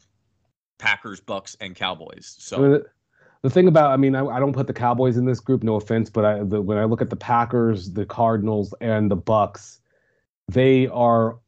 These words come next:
Speaker 2: like, they, and the Rams, they, when they play at their best, they can beat any of those teams. So it's just like,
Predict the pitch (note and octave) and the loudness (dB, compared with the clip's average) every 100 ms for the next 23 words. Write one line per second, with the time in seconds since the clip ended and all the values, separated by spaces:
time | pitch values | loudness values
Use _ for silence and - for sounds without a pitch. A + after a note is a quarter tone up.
0 | - A#2 A2+ B2 B2 A#2 C3+ C#3 B2 C#3+ | -6 -2 -2 -2 -4 -2 2 4 2 2
1 | A2 - _ _ F#2+ C3 C3+ A#2+ B2 C3 | -2 -6 _ _ -2 0 2 0 2 2
2 | C3+ C3+ B2 B2 A2+ A#2+ G#2+ A#2+ A#2 A2+ | 2 0 0 0 0 0 -2 -6 -6 -4
3 | A2+ A#2 A#2+ A#2 A2 G#2+ - A#2+ F2 F2 | -6 -6 -4 -2 0 -2 -2 -4 -4 -4
4 | A#2+ A2 G#2+ G#2+ C3 A2+ - | -2 -2 -2 -4 -2 -2 -4